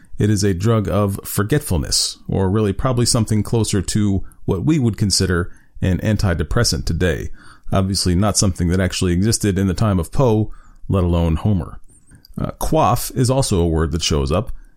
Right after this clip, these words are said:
and that word means to drink. There's a line in the poem that says, "Quaff this kind nepenthe," which would mean to drink this antidepressant drug. Poe also mentions the distant Aidenn, which is comparable to Eden,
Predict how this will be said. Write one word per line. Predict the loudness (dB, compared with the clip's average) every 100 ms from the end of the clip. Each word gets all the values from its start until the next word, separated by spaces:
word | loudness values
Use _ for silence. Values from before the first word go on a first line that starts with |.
| -2
and | 0
that | 2 2
word | 2 4
means | 4 2 0
to | -2 -2
drink. | 2 0 0 -6 -12 -14 -20 -20 -20 -6
There's | 0 0
a |
line | 2 2 2
in | 0
the |
poem | 0 0 2 2
that | 0
says, | 0 0 -2
"Quaff | -2 0 -2 -2
this | -2 0
kind | 0 0 2 0
nepenthe," | 0 -2 -2 -4 -4 -8 -14 -8 -4
which | -2
would | 0 0
mean | 2 0
to | 0
drink | 0 0 0 0
this | 0 0
antidepressant | 0 0 0 0 0 -2 -2 -2
drug. | -4 -4 -10 -20 _ -14 -14 -14 -18 -4
Poe | 0 2 2
also | 2 2
mentions | 2 2 2 0 2
the | 0
distant | 0 0 2 0 0
Aidenn, | 0 0 0 -4 -8 -16 -20 -10 -4
which | -2
is | 0 0
comparable | 0 0 2 0 -2
to | -4 0
Eden, | 0 0 -4